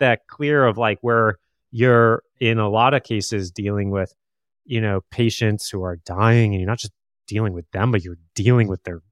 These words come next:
families, just, like, all sorts of things that I personally can't imagine dealing with on a regular basis. And so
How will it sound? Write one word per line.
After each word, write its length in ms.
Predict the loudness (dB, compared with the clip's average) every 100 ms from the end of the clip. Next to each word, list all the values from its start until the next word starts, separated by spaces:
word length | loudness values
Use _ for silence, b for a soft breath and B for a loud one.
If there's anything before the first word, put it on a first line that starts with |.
| _ _ _ _ -8
families, 600 | 0 2 2 2 0 -2 -4
just, 160 | -2
like, 180 | -2 -2
all 180 | 0 0
sorts 340 | 2 0 2
of 140 | 0 0
things 200 | -2 -2
that 220 | -4 -2
I 160 | -2 -2
personally 400 | -4 -6 -6 -6
can't 220 | -8 -8
imagine 560 | -6 -6 -6 -6 -8 -12 _ _ _ -12
dealing 300 | -4 -2 -2
with 140 | -4 -6
on 180 | -2 0
a 120 | 2
regular 340 | 0 0 -2 -6
basis. 460 | -4 -2 -2 -6
And 120 | -8 -4
so 460 | 0 2 2 -2